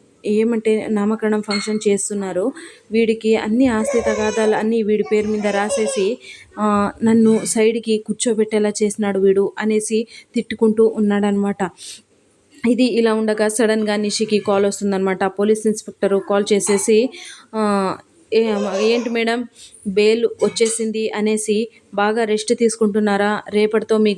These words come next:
గడువు అయిపోతుంది, రేపు మేము వచ్చి అరెస్ట్ చేస్తాం మిమ్మల్ని, మీరు రేపటిలోగా ఫొటోస్ మరి ఏదో ఒకటి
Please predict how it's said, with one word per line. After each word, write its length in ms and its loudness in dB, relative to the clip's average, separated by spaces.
గడువు 300 0
అయిపోతుంది, 760 2
రేపు 540 4
మేము 240 4
వచ్చి 440 0
అరెస్ట్ 340 0
చేస్తాం 300 0
మిమ్మల్ని, 520 0
మీరు 420 4
రేపటిలోగా 680 0
ఫొటోస్ 720 0
మరి 420 0
ఏదో 300 4
ఒకటి 300 0